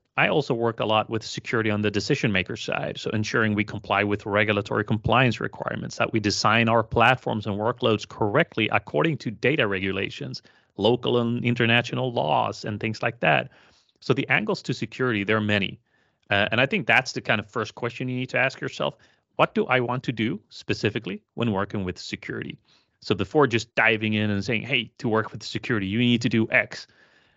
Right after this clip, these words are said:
uh, you need to figure out, do you wanna work in the C-level? Do you wanna work on, uh, you know, a head of security type of role? Do you wanna work as a security engineer? 'Cause the requirements will differ. Uh, but I'd say the, the kind of general experience that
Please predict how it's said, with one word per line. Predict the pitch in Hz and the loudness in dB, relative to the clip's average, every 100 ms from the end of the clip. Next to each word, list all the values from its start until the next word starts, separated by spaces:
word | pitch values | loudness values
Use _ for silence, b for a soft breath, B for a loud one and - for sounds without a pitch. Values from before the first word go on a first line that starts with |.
| b - | b 0
uh, | 92 95 92 - | 0 0 -4 -8
you | - 104 | -8 0
need | 117 117 | 2 0
to | |
figure | 107 113 101 | 0 0 4
out, | 101 87 | 2 2
do | 113 | 0
you | 98 | 2
wanna | 101 | 2
work | 92 98 110 | 2 0 -2
in | |
the | 87 | -4
C-level? | - 127 113 113 107 | -2 0 2 2 0
Do | 98 | 0
you | 90 | 0
wanna | 92 95 - | 0 0 -2
work | 104 98 98 | 0 0 2
on, | 95 95 95 95 - | 2 2 0 -2 -6
uh, | - 95 92 | -2 0 0
you | 92 95 | 0 0
know, | 92 | 2
a | 87 | 0
head | 107 98 | 2 2
of | - | 0
security | 107 123 113 | -4 -2 -2
type | 110 117 | 0 0
of | 123 | 2
role? | 113 110 | 2 2
Do | 107 | 2
you | 98 | -2
wanna | 95 95 | 0 -2
work | 92 92 95 - b b b b | 0 0 0 -4 b b b b
as | 113 | -4
a | 120 | -2
security | 110 - 98 107 | -4 0 0 2
engineer? | 98 87 90 101 113 101 160 _ _ _ _ _ _ _ _ _ | 0 0 2 4 4 4 0 _ _ _ _ _ _ _ _ _
'Cause | 131 123 | -6 0
the | |
requirements | 110 - 143 139 104 - | -2 4 4 6 2 -2
will | 110 | -6
differ. | 92 113 110 98 147 _ b b b b b b | -2 -4 -2 -4 -4 _ b b b b b b
Uh, | 98 95 92 92 92 - - | 2 4 2 0 -4 -8 2
but | 107 | 4
I'd | 101 98 | 4 0
say | - 110 | -2 0
the, | 104 98 | 0 -2
the | - 101 95 | -2 -2 0
kind | - | -2
of | 101 87 | -4 -4
general | - 107 156 120 101 98 95 104 | 0 2 2 -2 -2 -2 -6 -10
experience | 107 - 107 95 95 92 90 | -16 -10 -8 -6 -6 -6 -2
that | 101 98 | -2 -2